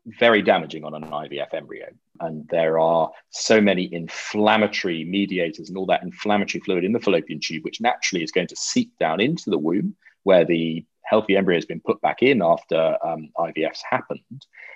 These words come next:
And then it's, it, it has a toxic effect, and it, it's much more likely to cause failed implantation or, or early miscarriage. This is often a really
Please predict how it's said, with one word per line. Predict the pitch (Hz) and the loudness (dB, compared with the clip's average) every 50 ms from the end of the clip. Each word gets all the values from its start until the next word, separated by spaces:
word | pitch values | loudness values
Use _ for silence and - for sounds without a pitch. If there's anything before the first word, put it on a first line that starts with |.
| - _ - | -10 _ 4
And | 110 110 110 110 110 104 | 4 4 6 4 4 6
then | 113 113 110 104 | 6 6 6 6
it's, | 104 104 104 104 - - - | 4 0 -2 -6 -18 -18 -14
it, | - - 95 - | -12 -12 -12 -10
it | - 90 90 | -10 -8 -6
has | 95 95 | -6 -6
a | 90 - | -6 -8
toxic | - - 139 - - - - - - | -4 -4 -4 -4 -4 -4 -6 -4 -6
effect, | 170 - _ _ _ _ _ _ - 85 - - _ _ - | -6 -10 _ _ _ _ _ _ -6 -6 -6 -6 _ _ -20
and | 73 73 | -20 -20
it, | 67 _ _ - | -20 _ _ -20
it's | - - - - | -20 -18 -12 -8
much | 95 101 101 - 95 - - - | -8 -6 -4 -6 -8 -8 -8 -10
more | 90 85 85 | -8 -6 -2
likely | 85 78 76 - - | -2 -2 -4 -4 -8
to | - - | -20 -16
cause | - - 82 73 - - - - | -12 -10 -8 -8 -8 -12 -6 0
failed | - 95 82 78 78 | 2 2 2 2 0
implantation | 76 76 73 - 76 73 73 - - 85 85 80 - - - 82 | -4 -10 -10 -12 -14 -14 -12 -8 -6 -6 -4 -4 -6 -8 -8 -10
or, | 76 76 - | -14 -12 -12
or | - 87 87 85 | -8 -6 -2 -2
early | 80 73 73 73 | -2 -2 -4 -8
miscarriage. | 80 - - - - - 69 - - - - - - - - - - - - _ _ _ _ _ _ _ _ - | -12 -12 -12 -10 -8 -8 -8 -8 -10 -14 -16 -16 -16 -20 -20 -20 -20 -20 -20 _ _ _ _ _ _ _ _ -8
This | - 127 139 135 | -2 -2 0 0
is | 123 107 | 2 2
often | 139 151 - 113 107 | 2 2 2 2 2
a | 101 | 2
really | 113 139 127 107 - - | 2 2 2 2 0 -4